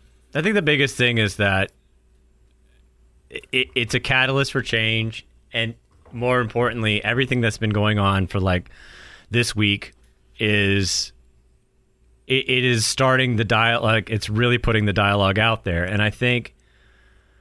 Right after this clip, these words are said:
to go back, I mean, who are we to talk about this? It's like, well, it's three more voices, you know, it's three more voices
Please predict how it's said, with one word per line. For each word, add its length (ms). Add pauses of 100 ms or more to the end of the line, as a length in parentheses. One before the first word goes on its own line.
(360)
to 100
go 200
back, 440
I 40
mean, 300 (1120)
who 260
are 140
we 260
to 80
talk 300
about 320
this? 300
It's 200
like, 360 (200)
well, 440 (680)
it's 260
three 260
more 220
voices, 640 (200)
you 100
know, 200
it's 240
three 200
more 200
voices 640